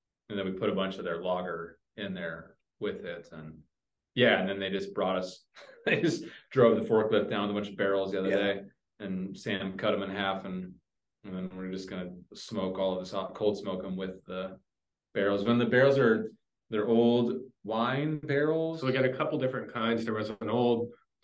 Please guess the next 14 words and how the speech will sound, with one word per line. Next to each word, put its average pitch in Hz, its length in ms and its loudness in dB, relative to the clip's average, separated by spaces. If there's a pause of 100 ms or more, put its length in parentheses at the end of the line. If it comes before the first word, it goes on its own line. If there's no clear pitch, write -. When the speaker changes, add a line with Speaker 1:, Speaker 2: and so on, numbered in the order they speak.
(200)
Speaker 3:
there 110 100 2
were 107 140 2
a 104 100 -2
few 127 280 2
old 117 440 2 (440)
bourbon 131 480 4
barrels 117 680 2
that, 101 300 -6 (240)
that 104 120 -4
are 98 320 -4
charred 107 380 0
inside, 98 680 -2 (200)
fifty-three 101 480 -4
gallon. 98 560 -4